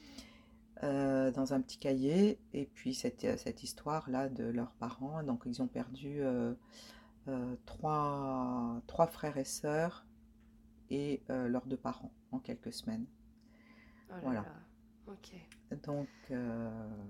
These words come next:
Speaker 1: donc voilà, j'ai gardé ça.
Speaker 2: Trop bien.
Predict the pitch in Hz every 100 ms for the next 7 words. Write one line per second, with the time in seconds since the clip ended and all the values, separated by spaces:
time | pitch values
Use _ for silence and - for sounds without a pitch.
0 | 107 110 110 - 98 - - - - -
1 | 127 123 - - - - - - - -
2 | - - - _ _ _ _ _ - 190
3 | 180 170